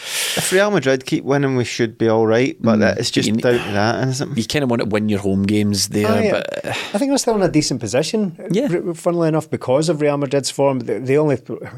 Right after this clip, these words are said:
Speaker 3: no, no luck though, we end up, Real Madrid will just drop a weird result and
Speaker 1: Yeah.
Speaker 3: lose a game or something, and it'll throw it, uh, and the whole thing into turmoil. But we're still in a decent position as it stands,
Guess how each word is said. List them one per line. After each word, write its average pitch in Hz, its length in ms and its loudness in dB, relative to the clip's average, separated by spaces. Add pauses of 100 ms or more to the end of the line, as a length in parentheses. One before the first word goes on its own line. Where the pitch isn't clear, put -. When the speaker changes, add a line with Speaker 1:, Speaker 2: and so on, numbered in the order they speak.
Speaker 3:
no, 131 180 2
no 117 160 2
luck 110 280 -2
though, 110 160 2
we 107 220 0
end 113 160 0
up, 110 160 -4
Real 123 160 2
Madrid 113 280 -2
will 113 80 -2
just 117 340 -6
drop 113 320 -2
a 110 80 2
weird 110 420 -2
result 113 360 -2
and 101 120 -4
Speaker 1:
Yeah. 113 120 2
Speaker 3:
lose 120 160 -2
a 127 80 -4
game 120 200 -2
or 117 60 -2
something, 120 480 -2
and 113 140 -2
it'll 110 120 -2
throw 117 340 -2
it, 120 140 0
uh, 113 200 -4 (120)
and 110 220 -6
the 117 100 -4
whole 117 140 -2
thing 113 180 -2
into 113 200 -4
turmoil. 143 440 0 (360)
But 139 80 0
we're 123 60 0
still 240 180 0
in 233 80 2
a 214 40 4
decent 165 300 0
position 120 340 0
as 117 200 -2
it 101 80 -6
stands, 127 400 -2